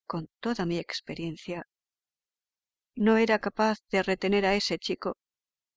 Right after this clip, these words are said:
a quien había conquistado y sobre el que tenía un derecho de propiedad. No podía ser.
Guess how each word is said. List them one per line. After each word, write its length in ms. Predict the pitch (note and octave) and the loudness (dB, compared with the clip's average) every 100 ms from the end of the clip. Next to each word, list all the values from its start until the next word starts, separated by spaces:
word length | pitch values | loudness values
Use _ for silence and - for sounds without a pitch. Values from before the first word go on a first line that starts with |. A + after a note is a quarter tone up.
| _ - | _ -2
a 100 | F#3 | 0
quien 200 | F#3 F#3 | 2 2
había 280 | F#3 A3 | 4 2
conquistado 760 | - F#3 E3+ F3+ - G#3 G3+ F#3 _ _ _ _ _ _ _ _ | 4 0 0 -6 -4 -4 -4 -8 _ _ _ _ _ _ _ _
y 80 | G#3 | -2
sobre 260 | A3 G#3+ | 0 2
el 120 | G3+ | 2
que 120 | - G3+ | 2 0
tenía 360 | A3 B3+ B3+ | 4 4 4
un 100 | A3+ | 2
derecho 400 | A3 F3+ A3 - | 2 0 -2 -4
de 100 | F3 | -8
propiedad. 520 | - C3+ E3 - - - _ _ _ _ _ _ _ _ _ _ _ _ _ _ _ _ _ _ _ _ _ _ _ | -8 -10 -10 -14 -14 -16 _ _ _ _ _ _ _ _ _ _ _ _ _ _ _ _ _ _ _ _ _ _ _
No 260 | G3 F#3+ | 0 2
podía 440 | A3+ B3+ F3+ G3 A3+ | 2 -2 0 -2 0
ser. 240 | - - | -2 -4